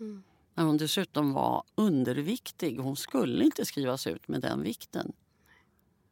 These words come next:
Speaker 2: Det stod i papperna. Hon får inte komma ut förrän hon har ett B M I på fjorton.
Speaker 1: Mm.
Speaker 2: Och det var, hon hade hon inte alls.
Speaker 1: Vilket är otroligt lågt.
Speaker 2: Det är lågt, det är mycket
Speaker 1: Mm.
Speaker 2: lågt.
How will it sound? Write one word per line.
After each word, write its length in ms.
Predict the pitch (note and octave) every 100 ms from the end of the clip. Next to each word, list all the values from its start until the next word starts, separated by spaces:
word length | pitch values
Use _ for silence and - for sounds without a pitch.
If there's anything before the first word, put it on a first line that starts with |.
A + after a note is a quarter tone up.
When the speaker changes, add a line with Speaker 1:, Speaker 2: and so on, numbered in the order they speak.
| _ _ _ _ _ _ _ _ -
Speaker 2:
Det 140 | D3
stod 300 | E3 - A3+
i 40 | F3+
papperna. 560 | E3+ D3 - G#3 D3+
Hon 160 | D#3 F3+
får 180 | - A3
inte 280 | E3 -
komma 320 | D#3 E3 D#3 D#3+
ut 180 | G#3
förrän 300 | - D#3+ D#3
hon 140 | D3 D3
har 120 | C#3+
ett 120 | C3+
B 140 | C3+ C#3+
M 140 | C#3+
I 120 | C3+
på 140 | C3+ C#3
fjorton. 720 | - G#3 F3 - D4 - - - -
Speaker 1:
Mm. 360 | G#3 F#3+ F3 D#3+ -
Speaker 2:
Och 120 | D3
det 80 | E3+
var, 220 | B3+ G3+
hon 100 | F3
hade 220 | D#3 F3 C3+
hon 80 |
inte 200 | C3 C3
alls. 420 | C#3 A#3 - - G3+
Speaker 1:
Vilket 240 | F#3+ F3+
är 60 | E3+
otroligt 640 | D#3+ F3+ F3 D#3+ - -
lågt. 440 | G#3 D3+ D#3 - -
Speaker 2:
Det 120 | F3+
är 60 | A#3+
lågt, 300 | F3+ - -
det 60 | -
är 60 | -
mycket 160 | F3+
Speaker 1:
Mm. 120 | D#3+ D#3+
Speaker 2:
lågt. 260 | D#3+ -